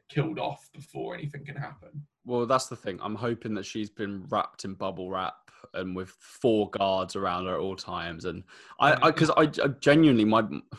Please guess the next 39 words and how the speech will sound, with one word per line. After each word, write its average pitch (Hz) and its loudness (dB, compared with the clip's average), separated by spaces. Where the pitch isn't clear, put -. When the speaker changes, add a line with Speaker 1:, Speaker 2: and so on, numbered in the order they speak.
Speaker 2:
my 120 2
thoughts 156 6
on 120 8
Epstein 104 2
is 101 0
that 101 2
he 107 0
was 101 2
killed 92 -2
by 80 -4
someone. 90 -4
And 104 -2
I 107 0
think 98 -4
that - -2
Ghislaine 101 2
Maxwell 92 0
now 104 4
is 101 2
the 104 2
only 104 4
person 104 0
that 92 -2
is 107 2
in 120 2
the 113 -2
Speaker 1:
She - -10
Speaker 2:
firing 117 6
Speaker 1:
owns 104 2
it. 117 0
Speaker 2:
line, - -4
is 120 2
in, 117 0
is 120 0
in 123 6
the 123 4
firing 135 6
line 123 4
as, 110 -4